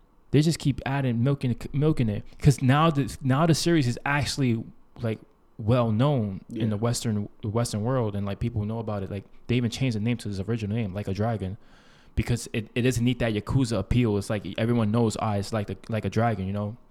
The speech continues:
Speaker 1: Kiryu Kazama's like, he's like a top character now.
Speaker 2: Yeah.
Speaker 1: So and they're, they're taking advantages of it 'cause it took them, like, what?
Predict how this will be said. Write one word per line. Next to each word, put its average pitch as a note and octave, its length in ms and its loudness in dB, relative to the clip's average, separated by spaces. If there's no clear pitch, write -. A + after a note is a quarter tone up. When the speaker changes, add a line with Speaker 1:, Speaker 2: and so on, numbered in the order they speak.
Speaker 1:
Kiryu B2 220 -2
Kazama's A2 400 -2
like, G#2 140 -6
he's - 120 -10
like A#2 140 -4
a G2 320 -2
top - 340 -2
character B2 380 -2
now. F2+ 320 -8
Speaker 2:
Yeah. A#2+ 100 -10
Speaker 1:
So G2 400 0
and B2+ 160 -6
they're, A#2+ 140 -2
they're A#2+ 220 0
taking C3 360 0
advantages A#2+ 400 0
of F#2+ 120 -4
it E2+ 100 -4
'cause G2+ 220 -2
it G2+ 160 -2
took - 160 0
them, F2+ 200 -4
like, F#2+ 220 -4
what? G#2 260 -2